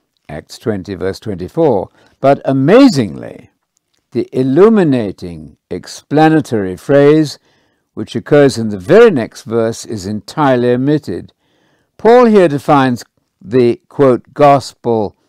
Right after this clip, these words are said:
of the grace of God" as the proclamation of the kingdom, Acts twenty, verse twenty-five.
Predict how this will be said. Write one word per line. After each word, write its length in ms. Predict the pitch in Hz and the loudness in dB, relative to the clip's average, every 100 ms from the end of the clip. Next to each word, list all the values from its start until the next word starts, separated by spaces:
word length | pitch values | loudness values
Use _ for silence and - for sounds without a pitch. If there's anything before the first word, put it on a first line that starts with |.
| _ _ _ - | _ _ _ -6
of 220 | 87 78 | -6 -6
the 80 | 80 | -8
grace 400 | 131 151 165 - | 0 2 2 -4
of 100 | 95 | -6
God" 460 | 117 107 107 110 104 _ _ _ _ _ _ _ - | 0 2 2 -2 -8 _ _ _ _ _ _ _ -10
as 220 | 110 104 | -8 -8
the 140 | - 98 | -10 -8
proclamation 1000 | - 104 - 90 92 101 - 113 101 - - | -2 -2 -4 -12 -10 -10 -12 -14 -14 -12 -6
of 360 | 87 85 - - | -6 -6 -10 -12
the 100 | 107 | -12
kingdom, 680 | _ 185 185 147 85 - - _ _ _ _ _ _ - | _ -6 -4 -4 -8 -14 -20 _ _ _ _ _ _ -12
Acts 400 | 101 98 _ - | -8 -8 _ -20
twenty, 420 | - 117 104 95 | -8 -6 -6 -10
verse 220 | 80 95 - | -10 -10 -10
twenty-five. 840 | 101 82 87 120 95 - - | -16 -14 -8 -6 -6 -8 -14